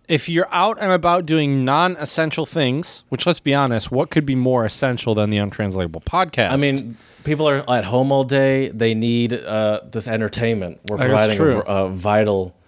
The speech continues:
Speaker 2: essential, <laughs> uh, service.
Speaker 1: Essential service, yeah,
Speaker 2: Yeah.
Speaker 1: giving you some good resources as well, how to travel while you're at home.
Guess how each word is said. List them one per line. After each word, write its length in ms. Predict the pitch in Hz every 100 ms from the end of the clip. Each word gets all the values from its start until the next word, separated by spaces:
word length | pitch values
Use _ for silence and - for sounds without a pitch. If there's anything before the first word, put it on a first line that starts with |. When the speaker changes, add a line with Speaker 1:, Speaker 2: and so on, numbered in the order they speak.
| _ -
Speaker 2:
essential, 840 | 104 - 123 - 113 110 107 - 98 98 - -
<laughs> 500 | 135 - 117 - -
uh, 400 | 120 110 104 101 104 - - _ _ - -
service. 340 | - 127 107
Speaker 1:
Essential 300 | 92 131 - 143
service, 500 | 156 196 185 117 -
yeah, 240 | 135 135
Speaker 2:
Yeah. 120 | 110
Speaker 1:
giving 220 | 113 127 127
you 160 | 127
some 200 | 110 123
good 180 | 117 135
resources 580 | 120 196 - 123 131 117
as 160 | 107 107
well, 200 | 135 123
how 120 | 113
to 100 | 110
travel 400 | - 143 120 120
while 120 | 113
you're 120 | 110
at 60 | 104
home. 260 | 120 110